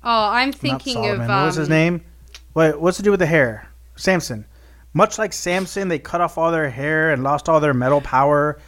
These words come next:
Speaker 2: That was Load. That came
Speaker 1: Yes, I
Speaker 2: afterward.
Speaker 1: was thinking
Speaker 2: I
Speaker 1: of
Speaker 2: don't even
Speaker 1: Load.
Speaker 2: remember a single from Load.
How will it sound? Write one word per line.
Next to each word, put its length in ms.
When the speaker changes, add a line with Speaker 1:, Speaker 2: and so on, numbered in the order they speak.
Speaker 2:
That 120
was 160
Load. 380
That 140
came 160
Speaker 1:
Yes, 200
I 40
Speaker 2:
afterward. 280
Speaker 1:
was 140
thinking 260
Speaker 2:
I 60
Speaker 1:
of 60
Speaker 2:
don't 160
even 160
Speaker 1:
Load. 60
Speaker 2:
remember 280
a 60
single 340
from 320
Load. 340